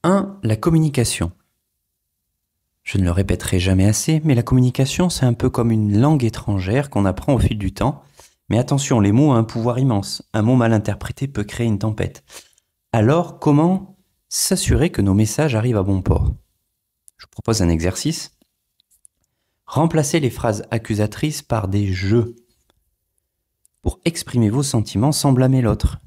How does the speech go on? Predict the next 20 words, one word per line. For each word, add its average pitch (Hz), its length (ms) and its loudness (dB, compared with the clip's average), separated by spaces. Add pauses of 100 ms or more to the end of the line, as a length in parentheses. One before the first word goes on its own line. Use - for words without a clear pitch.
(340)
Exemple, « 101 560 -4 (280)
Tu 131 120 -2
ne 131 60 4
m'écoutes 117 320 0
jamais » 113 380 0 (160)
devient, « 95 640 0 (840)
Je 101 180 2
me 143 140 4
sens - 280 -2
incompris 143 680 -2 (340)
quand 104 120 -2
je 98 100 -2
n'ai 95 140 0
pas 131 160 0
l'impression 110 520 0
d'être 95 260 -2 (100)
écouté. » - 440 -2 (1500)
Deux, 160 500 0
la 110 140 0
routine. 110 480 -2